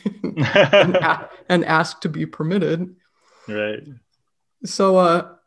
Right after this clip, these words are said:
Speaker 1: my friend is so nervous he can't actually remember the script,
Speaker 2: Hmm.
Speaker 1: which he had previously memorized. So he's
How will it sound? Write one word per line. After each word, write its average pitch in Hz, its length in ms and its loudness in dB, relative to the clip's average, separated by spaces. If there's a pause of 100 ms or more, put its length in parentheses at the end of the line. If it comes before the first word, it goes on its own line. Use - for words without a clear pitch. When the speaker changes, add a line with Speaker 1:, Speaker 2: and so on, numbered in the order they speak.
Speaker 1:
my 185 160 4
friend 254 300 2
is 214 120 -2
so 190 140 4
nervous 196 420 4
he 196 60 -2
can't 202 360 -2 (220)
actually 175 400 0
remember 165 420 -2
the 156 120 -6
script, - 540 -8 (1000)
Speaker 2:
Hmm. 110 580 -8 (140)
Speaker 1:
which 180 260 -2
he 196 160 0
had 160 300 -2 (440)
previously 190 480 -2
memorized. 160 600 -2
So 202 200 2
he's 196 400 -2